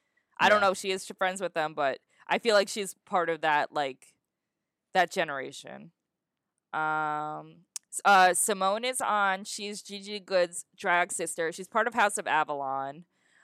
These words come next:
Speaker 1: Um, I, I only had heard of her because of Gigi Good, 'cause she's on a lot of, they work together a lot, and I
Speaker 2: Mm.
Speaker 1: follow Gigi on Instagram.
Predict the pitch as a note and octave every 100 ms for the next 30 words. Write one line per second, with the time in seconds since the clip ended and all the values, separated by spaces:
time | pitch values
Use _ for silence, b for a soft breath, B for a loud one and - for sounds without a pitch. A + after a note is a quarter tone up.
0 | b - F#3 F#3+ F#3+ F#3 - G3+ A3 -
1 | B B G3+ D4+ G4+ A#4+ C5 A4 E4 D4
2 | E4 C#4 B3+ G#3 G3 - A3 G#3 G3 F3
3 | - F3+ E3+ E3 D#3 C#3+ F#3 G3+ G#3 G3+
4 | G3+ F3+ D#3+ D#3 D3+ - - G3 G3+ G#3
5 | - E3+ D3 C#3 C3+ C3 B2 - _ _
6 | _ _ E3+ E3 E3 A#2 D#3+ E3 D#3+ D#3+
7 | E3 D#3 D3+ D3+ D#3 - C#3+ C3+ C3+ C#3+